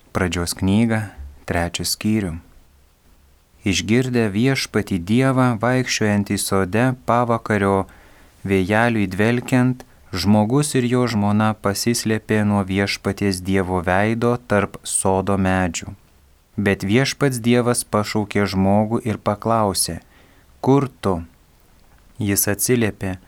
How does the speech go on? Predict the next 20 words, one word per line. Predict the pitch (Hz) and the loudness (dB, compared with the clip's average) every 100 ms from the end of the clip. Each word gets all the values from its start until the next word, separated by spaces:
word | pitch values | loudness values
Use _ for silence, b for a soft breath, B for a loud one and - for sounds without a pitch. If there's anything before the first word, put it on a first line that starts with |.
| B B B B B 107 | B B B B B -2
„Išgirdau | 95 110 113 110 127 143 | 0 2 2 2 2 0
tave | 147 120 110 | 0 2 2
vaikščiojantį | 101 107 120 117 - 107 101 98 98 | 2 2 2 0 0 2 2 2 -2
sode | - 98 92 107 127 131 - - | 0 0 0 0 0 -2 -8 -2
ir | 107 117 | 2 4
nusigandau, | 120 - 117 110 113 113 117 92 - b b b b - | 2 0 0 2 2 4 2 2 -2 b b b b -2
nes | 104 95 | 2 2
buvau | 95 101 98 104 107 | 0 -2 2 4 6
nuogas, | 120 113 104 90 - - _ _ - | 6 4 2 -2 -8 -12 _ _ -2
todėl | 101 95 95 | 2 4 2
pasislėpiau.“ | 92 98 98 120 - 98 87 - 78 85 _ _ _ b b b b - | 2 0 0 0 -2 -2 -6 -8 -12 -12 _ _ _ b b b b -10
Dievas | 82 98 101 98 - | -2 0 2 2 0
jo | 95 | 0
paklausė: | 95 92 107 107 104 - 95 90 b b b b - | 0 0 2 2 2 -2 -4 -4 b b b b -4
„Kasgi | 92 90 95 | -4 -2 -2
tau | 95 98 | 2 2
pasakė, | 95 98 - 120 131 - 123 | 2 0 2 2 2 0 -2
kad | - 113 107 - | 0 -2 -2 -2
tu | 107 95 | 0 2
nuogas? | 95 92 90 85 82 - | 2 2 0 -2 -6 -6